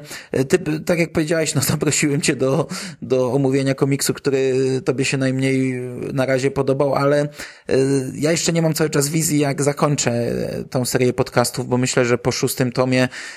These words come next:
może zrobię jeszcze jakiś na przykład siódmy odcinek, e, w którym połączę się po kolei z wszystkimi rozmówcami, z którymi rozmawiałem wcześniej i na zasadzie jakichś kilku krótkich pytań, także możliwe, że jeszcze cię pomęczę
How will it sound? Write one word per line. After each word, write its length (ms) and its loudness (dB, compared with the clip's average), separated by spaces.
może 400 2
zrobię 220 2
jeszcze 200 0
jakiś 200 -4
na 80 -2
przykład 280 -2
siódmy 300 0
odcinek, 680 -2
e, 60 -10
w 80 -12
którym 260 0
połączę 440 2
się 300 2
po 100 4
kolei 360 2
z 100 0
wszystkimi 640 0
rozmówcami, 680 0
z 120 -8
którymi 260 0
rozmawiałem 520 0
wcześniej 500 0
i 220 0
na 220 -2
zasadzie 340 2
jakichś 260 -2
kilku 240 -4
krótkich 360 -2
pytań, 260 0
także 280 0
możliwe, 300 2
że 120 2
jeszcze 240 2
cię 220 2
pomęczę 640 0